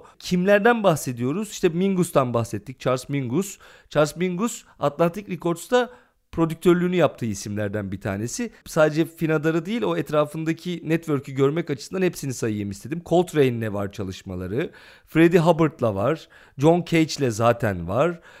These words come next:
Karl-Heinz Stockhausen var. Böyle bir çevre var etrafında. Tabii Bülent Arel'le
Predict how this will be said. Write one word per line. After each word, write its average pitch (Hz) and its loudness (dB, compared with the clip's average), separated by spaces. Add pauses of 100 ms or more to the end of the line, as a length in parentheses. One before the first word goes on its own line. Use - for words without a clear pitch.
(140)
Karl-Heinz 170 4
Stockhausen 113 0
var. 165 -2 (180)
Böyle 196 4
bir 202 -4
çevre 185 2
var 165 4
etrafında. 117 -4
Tabii 156 -4
Bülent 160 0
Arel'le 143 2